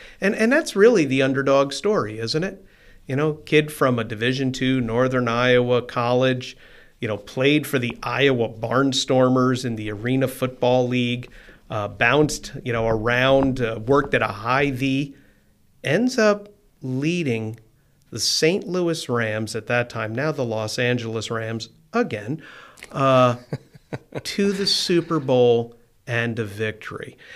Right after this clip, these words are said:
And, and you know what's beautiful about Kurt Warner as you watch this kind of the patience that pays off, you know, the, the long suffering that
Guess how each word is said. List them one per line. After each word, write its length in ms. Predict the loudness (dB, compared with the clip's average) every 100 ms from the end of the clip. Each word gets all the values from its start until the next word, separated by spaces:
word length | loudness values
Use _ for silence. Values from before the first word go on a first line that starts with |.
| -10 -2
And, 180 | 0
and 200 | 2 0
you 60 | 2
know 240 | 0 0 -4
what's 220 | -4 -4 -2
beautiful 420 | -2 -2 0 0
about 280 | 0 -2 -2
Kurt 260 | -6 -4
Warner 380 | -6 -6 -6 -6
as 140 | -6
you 80 | -8
watch 380 | -6 -4 -6 -8
this 180 | -12 -10
kind 300 | -4 -2 -2
of 100 | -4 -12 _ _
the 80 | -12
patience 640 | -8 -2 -2 0 -2 -2 -2
that 220 | -4 -4
pays 440 | -4 -2 0 -2
off, 480 | -4 -6 -10 -14 -20 _
you 140 | -10 -6
know, 240 | -6 -6
the, 320 | -6 -6 -6 -10 -20 _ -4
the 80 |
long 400 | 0 2 4 4 2
suffering 840 | 0 2 2 2 -2 -2 -2 -4
that 320 | -2 -2